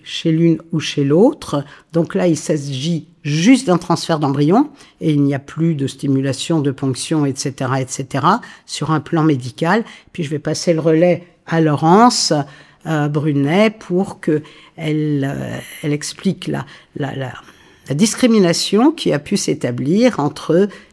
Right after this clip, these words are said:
les couples de femmes et les couples hommes-femmes dans cette situation, euh, qui est, euh, particulièrement, à mon avis, fragilisante pour les couples.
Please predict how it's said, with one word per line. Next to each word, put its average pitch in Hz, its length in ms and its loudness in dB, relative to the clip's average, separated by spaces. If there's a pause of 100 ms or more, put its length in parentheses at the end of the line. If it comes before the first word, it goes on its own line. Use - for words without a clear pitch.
les 180 180 2
couples 175 360 0
de 156 140 2
femmes 160 400 -2 (380)
et 185 360 2
les 160 200 -4
couples - 340 -6 (160)
hommes-femmes 175 720 2 (320)
dans 185 200 4
cette 180 260 -2
situation, 170 920 -2 (440)
euh, 143 140 0
qui 151 400 -4
est, 165 380 2
euh, 139 240 -2
particulièrement, 165 1400 -2
à - 20 -2
mon 156 200 0
avis, 151 180 -4
fragilisante 151 640 -6
pour 131 140 -8
les 127 80 -6
couples. - 300 -20